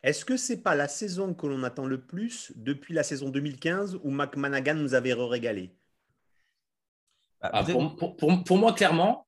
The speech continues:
Speaker 3: pour une bonne et simple raison, c'est que cette saison va déjà te, te, te permettre de savoir si, euh, Zach Wilson,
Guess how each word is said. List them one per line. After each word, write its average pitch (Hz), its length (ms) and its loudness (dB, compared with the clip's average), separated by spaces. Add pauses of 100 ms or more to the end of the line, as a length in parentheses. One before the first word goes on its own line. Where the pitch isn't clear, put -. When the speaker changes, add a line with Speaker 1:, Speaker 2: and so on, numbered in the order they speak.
Speaker 3:
pour 147 220 2
une 143 80 -2
bonne 185 140 2
et 180 80 2
simple 160 280 -4
raison, 143 400 -2 (300)
c'est 127 240 0
que 120 260 4 (440)
cette - 720 -4
saison 160 540 2 (100)
va 117 300 0 (580)
déjà 127 640 2
te, 104 540 0 (500)
te, 95 640 0 (540)
te 127 60 2
permettre 143 480 2
de 123 80 2
savoir 135 540 0
si, 139 420 -6
euh, 107 160 0
Zach 120 260 -2
Wilson, 147 420 -2